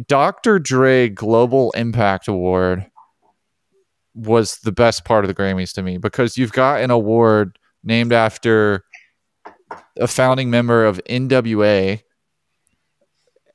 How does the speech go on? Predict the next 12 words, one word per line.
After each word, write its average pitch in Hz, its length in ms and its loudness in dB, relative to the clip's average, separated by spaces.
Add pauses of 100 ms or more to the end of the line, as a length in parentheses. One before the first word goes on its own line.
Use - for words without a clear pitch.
(200)
who 120 640 2
has 120 380 -2
a 104 280 0 (720)
multiple, 135 840 0
multiple 135 640 0
arrest 107 460 0
history, 98 680 -4 (420)
including 113 500 -4
some 107 160 -8
violence 104 720 -2 (480)
with 101 300 -8
women, 110 440 -2